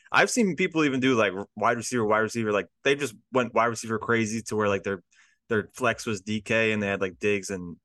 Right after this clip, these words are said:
Davante Adams, and the running backs were, like, uh, Pollard and, and, uh, like,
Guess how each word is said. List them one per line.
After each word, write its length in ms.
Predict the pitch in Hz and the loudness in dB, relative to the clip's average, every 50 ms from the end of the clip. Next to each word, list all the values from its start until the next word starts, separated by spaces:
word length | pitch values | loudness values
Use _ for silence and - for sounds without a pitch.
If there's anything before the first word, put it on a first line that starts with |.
| _ _ | _ _
Davante 420 | - 107 98 98 101 101 104 95 92 | -8 -4 -2 -2 -2 -2 -4 -4 -2
Adams, 380 | 98 98 101 101 98 98 - | -2 -2 -2 -2 -4 -6 -6
and 220 | 98 95 95 92 - _ _ _ _ _ _ _ _ _ - | -8 -8 -10 -10 -12 _ _ _ _ _ _ _ _ _ -4
the 80 | 110 | 0
running 180 | 107 110 110 107 | 0 2 2 2
backs 280 | 104 104 98 - - 110 | 0 0 -2 -2 -2 -2
were, 60 | 104 | -2
like, 280 | 98 95 - _ - | -2 -2 -2 _ -4
uh, 400 | 104 98 92 90 87 87 87 85 82 _ _ _ - | -2 -2 -2 -2 -4 -6 -6 -8 -10 _ _ _ -8
Pollard 480 | - 117 113 113 113 113 110 107 107 101 | -2 0 2 2 2 2 2 0 0 0
and, 300 | 95 92 92 90 87 - _ _ _ _ _ _ _ _ _ _ _ _ _ _ _ _ _ - | -2 -4 -4 -10 -12 -14 _ _ _ _ _ _ _ _ _ _ _ _ _ _ _ _ _ -14
and, 300 | 95 92 90 90 85 90 | -12 -10 -10 -10 -10 -10
uh, 320 | 90 87 85 85 85 85 82 - - - | -10 -10 -8 -10 -10 -12 -14 -14 -12 -10
like, 180 | 90 90 - | -10 -10 -10